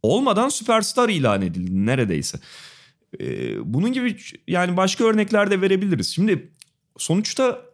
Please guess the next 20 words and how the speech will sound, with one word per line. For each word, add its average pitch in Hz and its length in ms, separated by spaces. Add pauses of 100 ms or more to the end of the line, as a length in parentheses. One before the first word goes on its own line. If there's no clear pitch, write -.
(140)
takımların 190 480
tutumlarını 226 520
biraz 226 320
bu 226 360
oyuncuların 190 680 (140)
tutumları 160 440
belirliyor. 85 580
Lider 127 320
oyuncuların. 87 560 (640)
Ve 151 440
işte - 480 (300)
ne 127 140
kadar 175 260
lider 165 280
olmayı 165 320
hak 156 200
ettikleri 160 400
falan 175 260
ayrı 185 260
ama, 104 320